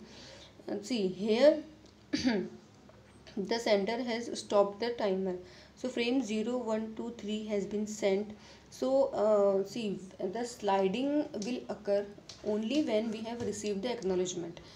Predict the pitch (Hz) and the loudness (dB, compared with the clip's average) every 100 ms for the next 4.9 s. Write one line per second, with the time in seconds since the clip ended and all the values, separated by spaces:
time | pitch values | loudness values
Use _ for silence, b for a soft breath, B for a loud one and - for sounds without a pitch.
0 | B B - 262 262 269 - 240 247 277 | B B -8 -4 4 4 4 2 2 0
1 | - 208 196 240 269 269 269 262 240 240 | -4 -6 -2 2 2 2 0 0 -4 -4
2 | 233 233 226 196 190 196 208 247 B B | 0 -2 0 0 0 0 -2 -2 B B
3 | B B - 220 220 202 - 302 - 220 | B B -10 -2 0 0 2 2 2 -2
4 | 247 294 320 349 240 214 202 - | -4 2 2 2 2 4 4 2